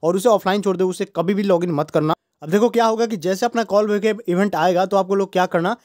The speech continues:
कि उसी ऑफलाइन को जो आईडी है उसको आप लोग इनवाइट कर लेना और जो एक कोड आता है जो कि आपके मेन, अ, आईडी के अंदर आएगा, तो उस कोड को क्या करना कि आप कॉपी करना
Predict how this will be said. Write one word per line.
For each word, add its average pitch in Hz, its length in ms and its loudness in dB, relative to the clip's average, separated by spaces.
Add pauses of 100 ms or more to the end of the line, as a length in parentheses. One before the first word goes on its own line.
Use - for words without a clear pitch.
(220)
कि 202 140 -14
उसी 233 240 2
ऑफलाइन 214 520 2
को 214 400 2
जो 180 360 2 (100)
आईडी 170 240 2
है 208 120 6
उसको 196 380 -2
आप 208 260 0
लोग 220 120 4
इनवाइट 165 300 0
कर 208 120 2
लेना 208 260 0 (280)
और 175 160 2
जो 220 140 4
एक 220 260 -2
कोड 226 220 -2
आता 190 220 -4
है 196 100 0
जो 185 120 -8
कि 185 120 -6
आपके 185 240 -8
मेन, 196 280 2 (240)
अ, 170 280 -8
आईडी 165 300 0
के 196 100 -4
अंदर 185 180 0
आएगा, 165 300 -2 (280)
तो 185 60 -6
उस 220 180 -4
कोड 226 220 2
को 226 100 -2
क्या 214 160 -2
करना 208 260 -4
कि 208 120 0
आप 185 160 2
कॉपी 165 260 0
करना 202 300 0